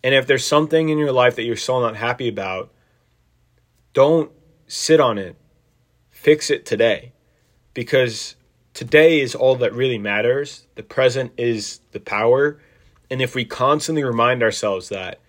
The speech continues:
that's the only thing we can control, then the future will be brighter and brighter, and the past will just be shadows,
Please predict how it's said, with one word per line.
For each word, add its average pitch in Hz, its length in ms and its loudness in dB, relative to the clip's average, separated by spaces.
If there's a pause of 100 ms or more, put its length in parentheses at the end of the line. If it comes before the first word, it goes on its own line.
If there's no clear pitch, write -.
(540)
that's 131 280 0
the 139 80 -4
only 123 120 -4
thing 113 180 -8
we 104 80 -8
can 101 140 -14
control, 101 640 0 (720)
then 113 420 -4
the - 80 -10
future 131 380 -6
will 104 160 -4
be 104 100 -8
brighter 107 440 -2
and 95 200 -12
brighter, 98 500 -4
and 107 120 -14
the 104 60 -8
past 117 580 -6
will 101 80 -12
just 104 300 -10
be 101 280 -12 (220)
shadows, 98 720 -6